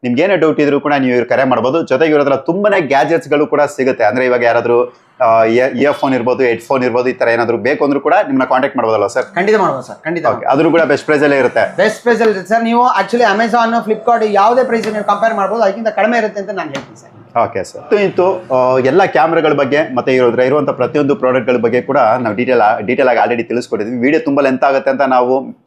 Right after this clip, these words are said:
Speaker 1: ತುಂಬಾನೇ ಡೀಟೇಲ್ಸ್‌ಗಳನ್ನು ಕೂಡ ನಾವು ಕೊಟ್ಟಿಲ್ಲ ನಾವು.
Speaker 2: ಕೊಟ್ಟಿಲ್ಲ.
Speaker 1: ಏನೇ ಕರೆ ಬೇಕಿದ್ರೂ ಕೂಡ ನೀವು ಇವ್ರ ಕರೆ ಮಾಡ್ಬೋದು, ಹೆಚ್ಚಿನ ಮಾಹಿತಿನೂ ಕೂಡ ಪಡಿಬೋದು. ಸರ್, ಇಷ್ಟೊತ್ತು ನಿಮ್ಮ ಒಂದು ಸಮಯ ಕೊಟ್ಟು ಎಲ್ಲದ್ರ ಬಗ್ಗೆ ಡೀಟೇಲ್ ಕೊಟ್ಟಿದ್ದೀರಾ, ಸರ್.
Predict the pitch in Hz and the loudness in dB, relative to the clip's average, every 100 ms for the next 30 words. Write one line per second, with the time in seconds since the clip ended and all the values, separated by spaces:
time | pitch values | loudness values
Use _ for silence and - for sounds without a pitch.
0 | - 151 170 156 139 147 127 135 135 151 | -6 -2 0 0 0 0 0 -2 -2 0
1 | 170 143 120 107 95 - _ _ 160 160 | 0 2 2 2 0 -4 _ _ -4 0
2 | 185 131 113 120 170 - 143 110 147 208 | 2 2 2 0 -2 -6 -10 -2 0 0
3 | 185 156 143 120 139 139 135 151 147 127 | 0 0 0 -2 -2 -2 -2 0 0 0
4 | 120 120 127 135 127 123 147 113 - 131 | 0 0 0 0 0 0 0 0 -2 -2
5 | 120 120 120 117 110 101 113 170 - - | -2 -4 -4 -2 -2 -2 -2 -2 -4 -2
6 | 123 117 120 170 - 139 117 135 135 120 | -2 -2 -4 -2 -2 -4 -4 0 0 0
7 | 113 120 135 127 113 127 127 113 120 135 | -2 0 2 2 0 -2 -4 0 0 2
8 | 123 117 180 151 123 110 101 101 95 180 | 0 0 0 0 0 0 0 0 0 -2